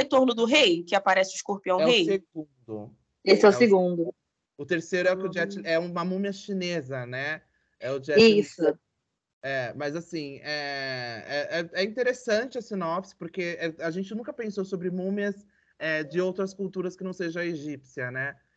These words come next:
Speaker 2: Mas, é, sei lá, hoje eu fui, esses dias eu fui ver, eu falei, "Mano, que ruim isso." <laughs> Que, que
Speaker 3: E foi um que
Speaker 2: bizarro.
Speaker 3: mudaram a atriz, né? Já não é mais a Rachel Weisz,
Speaker 2: É,
Speaker 3: que é
Speaker 2: era uma
Speaker 3: Isso,
Speaker 2: muito
Speaker 3: eu achei que
Speaker 2: mais
Speaker 3: perdeu,
Speaker 2: senhora,
Speaker 3: perdeu
Speaker 2: né?
Speaker 3: muita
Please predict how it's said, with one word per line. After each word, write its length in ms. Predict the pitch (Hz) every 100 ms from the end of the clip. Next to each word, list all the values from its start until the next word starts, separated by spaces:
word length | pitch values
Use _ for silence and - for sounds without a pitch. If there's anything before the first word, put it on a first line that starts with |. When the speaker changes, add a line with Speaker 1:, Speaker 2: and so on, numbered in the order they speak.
| _ _ _ -
Speaker 2:
Mas, 420 | 156 160 170 165 -
é, 480 | 165 160 156 151
sei 260 | 151 - -
lá, 600 | 311 160 135 175 180 147
hoje 220 | 165 214 262
eu 80 |
fui, 160 | 233 240
esses 260 | 208 208 180
dias 180 | 214 233
eu 80 | 247
fui 180 | 233
ver, 300 | 196 160 165
eu 60 | 202
falei, 220 | 220 202
"Mano, 520 | 220 226 190 196 233
que 320 | 208 - 233 330
ruim 560 | - 185 190 233 269 190 175 214
isso." 440 | - - 147 127 - _ -
<laughs> 720 | 226 349 - - - 330 - - - _ -
Que, 80 | 226
que 80 |
Speaker 3:
E 20 | 226
foi 160 | 294
um 60 | 302
que 60 | 349
Speaker 2:
bizarro. 140 | 285
Speaker 3:
mudaram 200 | 262 269 285
a 60 |
atriz, 460 | 277 269 262 262 - 233
né? 220 | 226 226
Já 100 | 233
não 100 | 226
é 80 | 226
mais 180 | 240 247
a 80 | 240
Rachel 440 | 226 226 - 220 196
Weisz, 500 | 196 208 226 220 208
Speaker 2:
É, 400 | 202 202 196 190
Speaker 3:
que 60 |
é 340 | 185 180 143 143
Speaker 2:
era 100 | 156
uma 120 | 185
Speaker 3:
Isso, 100 | 196
Speaker 2:
muito 280 | 185 208 202
Speaker 3:
eu 60 | 220
achei 20 |
que 120 | 220
Speaker 2:
mais 100 | 214 233
Speaker 3:
perdeu, 260 | 214 214
Speaker 2:
senhora, 160 | 208 214
Speaker 3:
perdeu 180 | 208 208
Speaker 2:
né? 60 | 214
Speaker 3:
muita 180 | 247